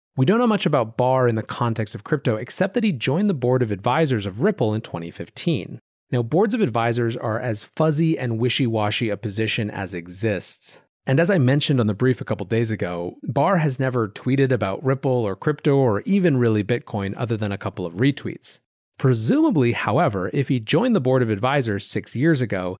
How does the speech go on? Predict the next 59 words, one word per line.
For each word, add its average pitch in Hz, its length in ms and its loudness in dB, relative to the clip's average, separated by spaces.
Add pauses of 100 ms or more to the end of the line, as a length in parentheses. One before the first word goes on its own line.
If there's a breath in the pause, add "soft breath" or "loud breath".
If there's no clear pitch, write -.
(200)
he's - 200 -2
had 135 240 0
at - 160 -2
least 123 320 -2
passive 151 580 -2
familiarity 208 680 2
with 190 220 0
the 113 160 -2
evolution 131 420 0
of 98 100 -4
the 98 80 -4
space, - 500 -2 (300)
which 139 160 0
is 143 120 2
more 175 280 2
than 233 80 2
you 190 100 2
could 143 140 -4
say 139 220 2
about 110 260 -2
a 104 40 -2
lot 110 400 0
of 135 120 2
folks 113 340 0
who 131 100 -2
might 95 220 -2
have 92 140 -8
gotten 92 320 -8
this 87 180 -8
job. 117 420 -2 (400)
But 156 140 -2
finally, 190 460 2
I 131 80 0
want 254 200 2
to - 80 -10
talk 143 140 -2
about 120 220 2
a 110 40 0
new 123 320 2
character 104 480 -2
entering 98 440 -6
our 90 120 -6
game 101 340 -4
that 139 120 -2
appears 208 380 0
poised 151 500 0
for 135 140 -2
an 123 40 -2
important 180 540 -2
role 120 260 2
as 131 180 -4
the 170 100 0
head 113 400 -4
of 131 160 -6
the 135 100 -2
C 95 320 -4
F 90 140 -8
T 87 180 -10
C. 117 400 -2